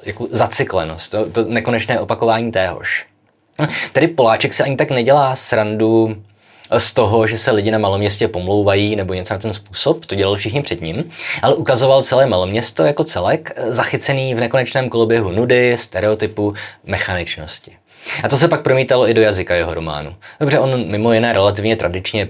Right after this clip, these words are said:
popisoval postavy metonymicky. To je v prozách běžné. T-, metonymicky to znamená, že pomocí nějaké vlastnosti nebo předmětu,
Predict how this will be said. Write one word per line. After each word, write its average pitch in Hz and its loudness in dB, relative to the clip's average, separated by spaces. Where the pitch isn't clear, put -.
popisoval 95 0
postavy - -4
metonymicky. 87 -8
To 117 0
je 117 2
v - -6
prozách 92 -2
běžné. 78 -8
T-, 131 0
metonymicky 123 2
to 113 2
znamená, 101 0
že 101 0
pomocí 95 -4
nějaké 98 -2
vlastnosti 95 -4
nebo 101 2
předmětu, 92 -4